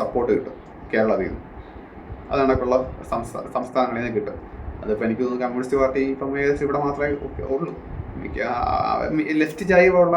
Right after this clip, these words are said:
ആളുകൾ, ഇപ്പോൾ പൃഥ്വിരാജ് ആണെങ്കിൽ പോലും ലെഫ്റ്റ് ചായ്വുള്ള ആളുകളാണ് അല്ലേ? ആ, മുരളി ഗോപി ആണെങ്കിലും അവരുടെയൊക്കെ ബാക്ക്ഗ്രൗണ്ട് എനിക്ക് തോന്നുന്നു, മു-, മുരളി ഗോപിയുടെയൊക്കെ ബാക്ക്ഗ്രൗണ്ട് പറയുകയാണെന്നുണ്ടെങ്കിൽ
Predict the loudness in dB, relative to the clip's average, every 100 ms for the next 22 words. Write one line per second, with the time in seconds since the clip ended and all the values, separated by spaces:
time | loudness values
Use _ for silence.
0 | 4 2 0 -2 -2 2 4 6 4 0
1 | -2 -2 0 0 0 0 4 4 2 2
2 | 4 4 2 0 0 -2 -2 -4 -14 -14
3 | -14 -14 -16 -16 -16 -10 -2 -2 -2 -2
4 | 0 4 6 6 4 0 0 -4 0 2
5 | 4 4 8 8 8 4 4 4 4 4
6 | 2 0 0 4 4 6 4 4 4 4
7 | 4 4 6 4 4 2 0 -2